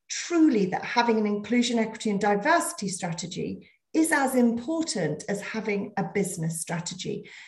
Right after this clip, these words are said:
And it needs to become the way we do business in the D N A of our culture, of each company and across the industry. And, and one thing is, is clear, and this is my, my closing comment, is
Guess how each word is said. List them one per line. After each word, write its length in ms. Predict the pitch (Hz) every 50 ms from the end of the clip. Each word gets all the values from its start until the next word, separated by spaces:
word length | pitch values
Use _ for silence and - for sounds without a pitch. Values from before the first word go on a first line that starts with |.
| - - -
And 100 | 214 226
it 120 | 220 233
needs 400 | 233 240 254 262 269 262 - -
to 100 | - 320
become 560 | - 302 294 - - - 202 180 175 170 165 165
the 80 | 190 175
way 320 | 175 202 208 208 208 214
we 300 | 202 190 202 202 180 165
do 240 | - 196 196 190 170
business 520 | - - 180 165 - - 156 151 156 - - _ -
in 240 | 254 269 254 262 254
the 180 | 247 - - -
D 200 | - 269 277 277
N 120 | 269 262 247
A 180 | 240 226 226
of 140 | 220 - 214
our 240 | 208 202 202 208 208
culture, 420 | - - 214 - - - - 180
of 120 | 170 165 - - _ _
each 360 | - 269 262 - - - - -
company 600 | 226 220 214 196 - 196 180 170 165 165 160 - -
and 140 | 180 180 175
across 380 | 170 - - 196 180 175 -
the 140 | - 180 175
industry. 840 | 175 180 180 180 180 170 165 - - - 160 151 143 160 170 - - _ _ _ _ _ _ _ _ - - - - - - - _ _ _ _ _
And, 140 | - 262 269
and 220 | 269 - 294 311 339
one 200 | 370 392 381 381
thing 180 | 349 277 269 254
is, 160 | 220 - - -
is 240 | 214 202 202 - - -
clear, 360 | - 220 190 180 175 165 165
and 420 | 160 - 180 185 175 170 160 -
this 160 | 208 202 208
is 140 | 208 202 -
my, 240 | 196 180 175 175 170
my 180 | 170 180 180 180
closing 640 | 180 - - 226 220 202 202 202 208 185 175 170
comment, 680 | - - 208 208 202 185 175 160 156 156 160 - -
is 200 | 208 202 202 -